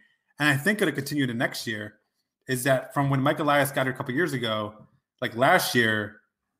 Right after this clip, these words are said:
there was very few players, like Hunter Harvey at the end of the season, Austin Hayes, but there was very few players to be excited about, young prospects cu-, cu-, coming up. This year, we've gotten a bunch,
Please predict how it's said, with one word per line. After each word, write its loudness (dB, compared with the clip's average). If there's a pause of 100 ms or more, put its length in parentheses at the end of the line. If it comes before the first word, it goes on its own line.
there 2
was 0
very 4
few 0
players, 0
like -16
Hunter 2
Harvey 4
at 2
the -4
end 0
of -2
the -4
season, -2
Austin 0
Hayes, -6 (420)
but -2
there 4
was -2
very 4
few 2
players 0 (380)
to -8
be 0
excited -2
about, -4 (240)
young 2
prospects 2 (300)
cu-, 2 (200)
cu-, 4 (140)
coming 2
up. -2 (560)
This 4
year, 6
we've 4
gotten 2
a -8
bunch, 2